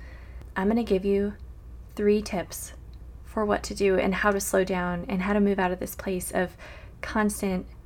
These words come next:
busyness and constant doing. And maybe you're the kind of person who thrives in chaos, who really does well with managing a lot on your plate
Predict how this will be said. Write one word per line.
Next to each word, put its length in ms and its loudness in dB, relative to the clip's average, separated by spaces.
busyness 460 2
and 100 -2
constant 520 -4
doing. 400 -6
And 140 8
maybe 240 8
you're 180 4
the 60 6
kind 160 4
of 60 0
person 300 0
who 480 4
thrives 480 2
in 80 -2
chaos, 460 -6
who 280 4
really 380 8
does 240 8
well 220 10
with 120 -2
managing 320 4
a 60 2
lot 200 2
on 80 4
your 80 2
plate 340 0